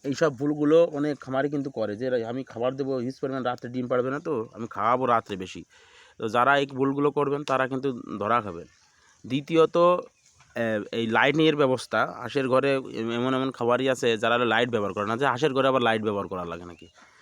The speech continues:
এটা আপনাদের চরম একটা ভুল কিন্তু, কারণ হাঁসের ঘরে লাইট লাগে। আপনার দিনের বেলা, আহ, বারো ঘন্টা, রাত্রের বেলা চার ঘন্টা ওদের আলো লাগবে। মোট ষোলো ঘন্টা একটা হাঁসকে আলোতে রাখতে হয়, তাইলে সেই হাঁস থেকে আপনি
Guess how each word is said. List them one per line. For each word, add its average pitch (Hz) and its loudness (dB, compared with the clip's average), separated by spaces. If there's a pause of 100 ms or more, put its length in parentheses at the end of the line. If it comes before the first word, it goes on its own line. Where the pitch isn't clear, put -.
(200)
এটা 147 2
আপনাদের 151 0 (140)
চরম 143 4
একটা 131 0
ভুল 117 0
কিন্তু, 98 -6
কারণ 131 2
হাঁসের 135 -2
ঘরে 139 4
লাইট 127 2
লাগে। 87 0 (500)
আপনার 147 4
দিনের 143 2
বেলা, 147 4
আহ, 123 -2
বারো 117 0
ঘন্টা, 143 0
রাত্রের 139 2
বেলা 139 2
চার 127 0
ঘন্টা 131 0
ওদের 131 4
আলো 123 4
লাগবে। 107 0
মোট 113 -4
ষোলো 120 0
ঘন্টা 143 2
একটা 117 -6
হাঁসকে 120 -2
আলোতে 120 2
রাখতে 101 -4
হয়, 87 -6 (320)
তাইলে 120 0
সেই 123 0
হাঁস 127 -4
থেকে 139 0
আপনি 139 0